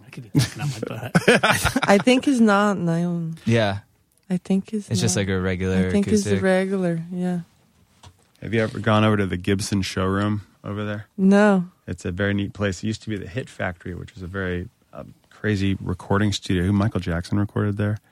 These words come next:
Speaker 1: Hit
Speaker 2: Oh,
Speaker 1: Factory
Speaker 2: wow.
Speaker 1: is one of the, you know, big ones.
Speaker 4: Yeah. And now it's a Gibson showroom, and so they have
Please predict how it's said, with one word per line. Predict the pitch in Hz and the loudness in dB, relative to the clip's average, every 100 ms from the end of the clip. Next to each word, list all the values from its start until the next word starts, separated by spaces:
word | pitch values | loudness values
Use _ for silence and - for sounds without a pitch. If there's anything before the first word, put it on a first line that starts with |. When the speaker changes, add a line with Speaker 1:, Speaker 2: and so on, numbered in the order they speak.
| _ | _
Speaker 1:
Hit | - | -2
Speaker 2:
Oh, | 190 | 2
Speaker 1:
Factory | 180 | 4
Speaker 2:
wow. | 190 208 208 | 4 4 2
Speaker 1:
is | 170 - _ _ _ - | 0 -6 _ _ _ -4
one | 131 127 | 0 0
of | |
the, | 123 113 _ _ - | -2 -6 _ _ -8
you | 131 | -6
know, | 110 - - | -6 -16 -4
big | 160 139 | -2 0
ones. | 110 - - _ | -4 -6 -12 _
Speaker 4:
Yeah. | 101 92 87 _ - | 0 0 0 _ 0
And | 107 | 2
now | 107 | 4
it's | 104 | 2
a | 95 | -2
Gibson | 110 107 - 98 | 0 0 0 -4
showroom, | - 104 98 92 85 | 0 2 2 0 -2
and | 85 87 | -4 -4
so | 90 | -2
they | 90 90 | -2 -2
have | 90 87 - | -2 -4 -8